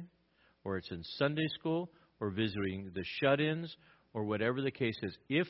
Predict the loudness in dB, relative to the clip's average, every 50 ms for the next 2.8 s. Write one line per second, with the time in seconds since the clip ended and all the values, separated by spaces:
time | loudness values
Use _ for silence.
0 | 2 2 4 6 6 6 4 4 4 4 4 4 2 2 4 2 2 2 2 0
1 | 0 0 0 0 0 2 2 0 4 6 6 6 6 6 4 4 4 2 2 0
2 | -4 -6 -2 2 4 4 4 2 0 -4 -8 -12 -14 -14 -16